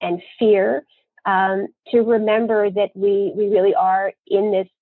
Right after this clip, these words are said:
together, and that that compassion, that altruism shouldn't stop at our borders, um, because we, we really, uh, the only way we will get through this is if we, if we reduce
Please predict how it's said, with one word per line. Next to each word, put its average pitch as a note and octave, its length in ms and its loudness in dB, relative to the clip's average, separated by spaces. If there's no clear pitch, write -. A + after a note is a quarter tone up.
together, F#3+ 680 -2
and G3 200 2
that G3+ 140 0
that F#3+ 240 0
compassion, A3+ 800 -6
that G3+ 240 0
altruism G3 680 -2
shouldn't F#3+ 280 0
stop F3+ 340 0
at F#3 200 0
our F3 160 0
borders, E3+ 520 -4
um, E3+ 420 -4
because F#3 420 0
we, F#3+ 480 0
we G3 260 0
really, F#3+ 520 2
uh, F3 200 0
the G3 180 0
only G#3+ 400 2
way F#3+ 320 -2
we F#3+ 100 -2
will F#3 200 -8
get E3+ 220 -4
through G3+ 220 0
this - 240 -6
is F#3 180 -8
if F3+ 200 -8
we, E3+ 320 -2
if G3+ 160 0
we F#3 220 4
reduce G3 500 2